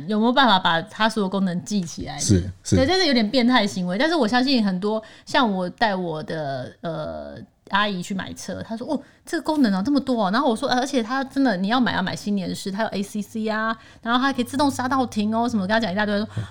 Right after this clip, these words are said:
Speaker 1: ：“啊，可是我用不到。
Speaker 2: <laughs>
Speaker 1: 对，对，对。”然后阿姨最后买了车之后说：“哎，我要怎么用？”
Speaker 2: 对。
Speaker 1: <laughs> 就是她说：“可不可以让我练一下，还是谁教一下？”
Speaker 2: 对，对，对，对，对。
Speaker 1: 对，我发现好像不是每个人都，大家都希望有这些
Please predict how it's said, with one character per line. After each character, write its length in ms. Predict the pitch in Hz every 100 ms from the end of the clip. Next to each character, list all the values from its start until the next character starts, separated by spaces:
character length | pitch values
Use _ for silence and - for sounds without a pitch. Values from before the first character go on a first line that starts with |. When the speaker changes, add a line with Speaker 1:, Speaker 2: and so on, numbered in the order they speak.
| -
Speaker 1:
：“啊， 180 | 220
可 60 | 196
是 100 | 214
我 60 | 202
用 140 | 220
不 80 | 180
到。 260 | - 180 -
Speaker 2:
<laughs> 0 |
Speaker 1:
对， 180 | 202 202 185
对， 80 | 294
对。” 220 | 311 311 269
然 100 | 311
后 80 |
阿 200 | 339 285
姨 220 | 311 254 226
最 220 | - 294
后 120 | 294
买 220 | 226 175
了 80 | 185
车 180 | 190 214
之 120 | 226
后 100 | 214
说 180 | 208 208 -
：“哎， 120 | 160
我 140 | - 185
要 80 | 214
怎 120 | 180
么 100 | 160
用？” 260 | 175 185 175
Speaker 2:
对。 180 | 104 - - -
Speaker 1:
<laughs> 240 | 208 - 208
就 120 | 392
是 140 | 339 311 -
她 140 | 339
说 100 | 330
：“可 100 | -
不 60 | 196
可 80 | 277
以 20 |
让 120 | 311
我 80 | 185
练 260 | 214 302 214
一 200 | 185 214
下， 220 | - 220
还 140 | 202
是 80 | 233
谁 200 | 254 180
教 300 | 185 202 190
一 60 | 180
下？” 40 | 107
Speaker 2:
对， 80 |
对， 80 | 95
对， 240 | 90 87 87
对， 140 | 85
对。 80 | 82
Speaker 1:
对， 100 | 226
我 100 | 226
发 180 | 220 330
现 320 | 359 403 294
好 180 | 240 190
像 180 | 214 320
不 120 | 254
是 140 | - 311
每 160 | 220
个 120 | 170
人 180 | 180 175
都， 180 | 208 214 - - - - 254
大 100 | 339
家 80 |
都 60 | 359
希 120 | -
望 180 | 294 180
有 120 | 175
这 100 | 175
些 340 | 180 196 190